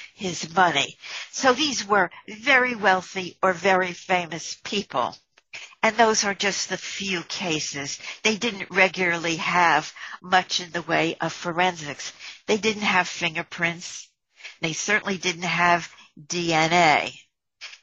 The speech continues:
Now, Miriam had one device, though. She finds a dead body, and she puts her lips to the belly of the corpse.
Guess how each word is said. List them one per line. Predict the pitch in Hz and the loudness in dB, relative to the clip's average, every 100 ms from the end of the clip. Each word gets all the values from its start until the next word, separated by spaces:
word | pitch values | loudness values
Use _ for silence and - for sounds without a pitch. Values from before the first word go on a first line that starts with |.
| _ _ _ 214 | _ _ _ -2
Now, | 220 226 | 2 2
Miriam | 247 320 349 330 302 302 - - | 2 0 2 0 -2 -2 -10 0
had | 262 226 | 2 2
one | 214 254 | 2 2
device, | 262 202 202 190 190 - | 0 0 4 4 2 -8
though. | - 160 123 143 _ _ _ _ _ _ _ _ _ _ _ | -2 -2 -2 -6 _ _ _ _ _ _ _ _ _ _ _
She | - - 277 | -10 -8 -8
finds | - 277 302 320 320 | -6 -4 -4 -4 -8
a | |
dead | 302 262 240 - | 0 2 2 4
body, | 190 185 180 196 - | 6 6 2 -2 -4
and | - 202 - | -6 -6 -2
she | - 226 208 _ - | -4 -4 -12 _ -14
puts | - 320 339 - - - - - - | -2 0 0 -6 -10 -10 -12 -20 -10
her | - 240 | 0 2
lips | 226 220 220 202 - - - - _ _ _ - | 2 2 4 2 -2 -10 -12 -16 _ _ _ -10
to | - 233 | -6 -4
the | 190 180 - | -4 -4 2
belly | 220 220 202 151 165 - - - - - | 6 8 6 2 -2 -8 -18 -20 -8 0
of | 202 175 | 0 0
the | 196 | -6
corpse. | - - 254 220 131 - - - | -6 -4 4 6 6 2 -8 -10